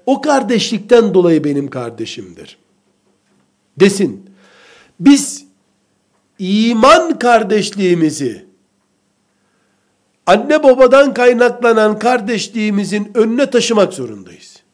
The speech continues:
Neden? Çünkü biri kafir olsa, maazallah, kardeşlerden biri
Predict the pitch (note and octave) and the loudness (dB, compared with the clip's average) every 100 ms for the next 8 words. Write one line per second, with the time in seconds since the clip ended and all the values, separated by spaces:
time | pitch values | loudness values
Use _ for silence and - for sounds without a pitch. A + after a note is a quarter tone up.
0 | - F#3+ E3 E3+ G3 - _ _ _ _ | 0 2 2 0 -6 -18 _ _ _ _
1 | _ _ - C4+ G3+ F3 G#2+ - _ _ | _ _ -6 -4 -4 -8 -10 -14 _ _
2 | _ _ _ _ _ _ _ _ _ _ | _ _ _ _ _ _ _ _ _ _
3 | _ _ _ D3 F#3 C#4 C#4 - B3+ B3+ | _ _ _ -8 -4 -2 -2 0 2 2
4 | A#3+ D4 B3 G#3 A3+ G#3+ G#3+ A3+ G#3 F#3+ | 0 -2 -2 0 -2 -2 -2 -2 -2 -2
5 | F#3+ F#3+ F3+ F3+ E3 D#3+ - D#3 C3 C3+ | 0 -2 -2 -4 -4 -8 -8 -8 -8 -10
6 | A#2 A2 F#2+ | -10 -16 -18